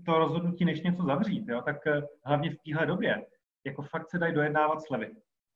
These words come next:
s dodavatelama. I když mám platnou nájemní smlouvu, tak, eh, v téhle době jde přijít za pronajímatelama a říct, eh, „Tahle nájemní smlouva byla dělaná v úplně jiný době, než je dneska,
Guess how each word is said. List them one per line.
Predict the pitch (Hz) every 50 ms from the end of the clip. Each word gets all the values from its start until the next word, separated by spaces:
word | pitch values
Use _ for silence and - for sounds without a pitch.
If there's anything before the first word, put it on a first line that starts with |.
| _ _
s | 117 110
dodavatelama. | 131 139 131 127 120 - 131 117 107 107 104 104 - _ _ _ _ _ - 139 143
I | 143 143 143 143 143 - _ _
když | 131 135 139 -
mám | 165 165 160 156 156
platnou | 147 139 143 147 156 156
nájemní | 151 139 139 143 143 147 160 151
smlouvu, | - - 139 131 135 127 127 135 135 143 139 - - - - _ _ _ _ _
tak, | - 131 135 - - 151
eh, | 143 139 139 139 135 131 131 131 123 123 123
v | - - -
téhle | - 156 151 160 170
době | 143 147 143 156 156
jde | 151 139 131 139 143
přijít | 139 - - - - 151 156 143
za | 139 151 151 147 147 143 139 - - - _ _ _ _ _ _ _ _ _
pronajímatelama | - 127 131 131 135 139 143 147 147 147 151 151 151 151 156 156
a | 151 - 127
říct, | 123 127 143 147 147 - - - _ -
eh, | 151 147 147 147 147 147 - - - - _ _ _ _ - _ _
„Tahle | _ 139 131 156 156 156
nájemní | 143 139 143 147 151 160
smlouva | 160 - - 143 139 139 151 139
byla | 139 143 147 147 139 - - _
dělaná | 135 131 135 139 147 147
v | 147 -
úplně | - _ 147 143 143
jiný | 143 143 147 147
době, | 139 139 139 143 143
než | 139 139 - -
je |
dneska, | 147 127 - _ _ 135 135 147 170 175